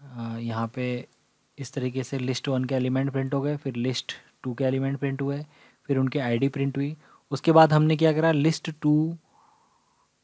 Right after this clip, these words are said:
के, लिस्ट टू के इंडेक्स वन में हमने एलिमेंट को चेंज किया,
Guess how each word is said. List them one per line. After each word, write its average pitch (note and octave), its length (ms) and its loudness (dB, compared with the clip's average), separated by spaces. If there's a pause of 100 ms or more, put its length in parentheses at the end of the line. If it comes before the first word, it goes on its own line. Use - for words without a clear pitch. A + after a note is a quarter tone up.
(640)
के, D#3+ 380 4 (120)
लिस्ट D#3+ 280 0 (140)
टू D3+ 380 2
के D#3 200 0 (120)
इंडेक्स C3+ 520 2
वन C3 160 2
में C3+ 400 0 (640)
हमने C3+ 260 0
एलिमेंट C3 320 0
को C#3 120 -2
चेंज A#2 280 -4
किया, G#2+ 320 -14